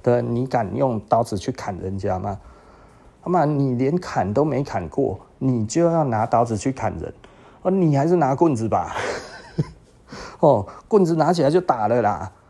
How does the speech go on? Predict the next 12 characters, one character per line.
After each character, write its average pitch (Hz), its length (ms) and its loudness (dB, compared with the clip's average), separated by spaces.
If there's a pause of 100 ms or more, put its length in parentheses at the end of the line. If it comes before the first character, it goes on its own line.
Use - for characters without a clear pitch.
(100)
好 143 100 2
不 151 80 4
好？ 117 480 6
他 175 80 -4
妈， 196 220 2
刀 190 260 8
子 165 280 4
欸， 95 280 -2 (360)
哦。” 113 340 4 (1300)
<laughs> - 300 -16
然 127 140 0
后 - 200 2